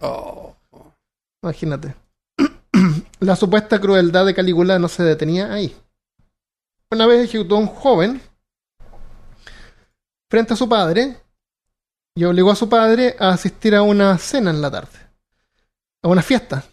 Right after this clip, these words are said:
Speaker 2: donde lo obligó a reír y bromear junto a él. O sea, mató a su hijo y después lo invita a una cena donde está obligado a reírse y a
Speaker 1: Ay,
Speaker 2: bromear con él.
Speaker 1: no.
Speaker 2: Si mostraba alguna, alguna mueca de tristeza, sería ejecutado también.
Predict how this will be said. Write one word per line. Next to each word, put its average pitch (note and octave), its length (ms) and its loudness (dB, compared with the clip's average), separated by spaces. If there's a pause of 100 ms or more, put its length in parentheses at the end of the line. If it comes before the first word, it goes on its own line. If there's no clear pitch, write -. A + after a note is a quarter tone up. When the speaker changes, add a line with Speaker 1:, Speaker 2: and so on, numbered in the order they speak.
(240)
Speaker 2:
donde F3+ 280 0
lo F3 100 4
obligó F3+ 340 4
a F3 60 0
reír F3+ 360 0
y A3 80 -2
bromear G#3 480 0
junto - 380 -6
a - 80 -6
él. F2+ 100 -16
O - 1500 -20
sea, F3+ 120 -4
mató F3 220 -2
a G3+ 40 2
su A3 160 -6
hijo A3+ 240 -4
y F#3 40 0
después F3+ 240 -4
lo F#3 80 -2
invita F3+ 260 -2
a - 20 -2
una E3+ 160 -2
cena A#3+ 240 -8
donde F#3 180 -4
está F#3 240 -4
obligado F3+ 460 2
a F#3 100 0
reírse F3+ 420 0
y G#3 80 0
a F#3+ 40 2
Speaker 1:
Ay, F3+ 60 0
Speaker 2:
bromear E3+ 320 0
con - 160 -12
él. - 120 -16
Speaker 1:
no. - 560 -20
Speaker 2:
Si - 140 -2
mostraba G#3+ 680 2
alguna, G#3+ 340 0
alguna G#3+ 680 -4
mueca A#3+ 460 2
de B3+ 220 2
tristeza, B3+ 800 -8
sería F#3 300 0
ejecutado - 460 -6
también. B2 240 -14